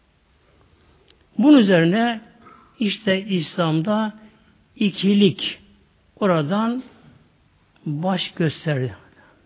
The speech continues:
Müslümanların ezici çoğunluğu, Müslümanların büyük çoğunluğu, o dönemki Müslümanlar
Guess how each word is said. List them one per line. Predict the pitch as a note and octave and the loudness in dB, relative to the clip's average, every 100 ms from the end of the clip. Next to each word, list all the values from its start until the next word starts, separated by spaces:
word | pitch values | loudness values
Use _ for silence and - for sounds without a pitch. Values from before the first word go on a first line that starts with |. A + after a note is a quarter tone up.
| _ _ - - _ _ _ _ _ _ _ _ _ _ _ _ _ _ _ - | _ _ -20 -20 _ _ _ _ _ _ _ _ _ _ _ _ _ _ _ -2
Müslümanların | F#3+ E3+ A#3 A3+ A3 A3 A#3+ B3+ B3 - - _ - - - | -2 2 2 2 2 2 2 2 0 -6 -20 _ -20 -20 2
ezici | G#3 G3 G#3 A3+ A#3 | 4 4 2 0 -2
çoğunluğu, | - G3+ G#3+ G3 F#3+ F3+ E3+ G#2+ - - _ _ _ _ - | -2 0 4 4 6 6 6 4 -6 -20 _ _ _ _ -8
Müslümanların | D#3+ - G3 F#3 F3+ E3 C#3 | -6 -2 0 0 0 0 -2
büyük | D#3 G3 - | -2 -2 -4
çoğunluğu, | E3 D#3 E3+ | 0 2 2
o | G#3+ F3 | 0 0
dönemki | F3 D#3+ F#3 | 2 2 2
Müslümanlar | D3+ - D#3+ D3+ D3+ C#3+ A#2+ | -2 0 2 2 2 0 -2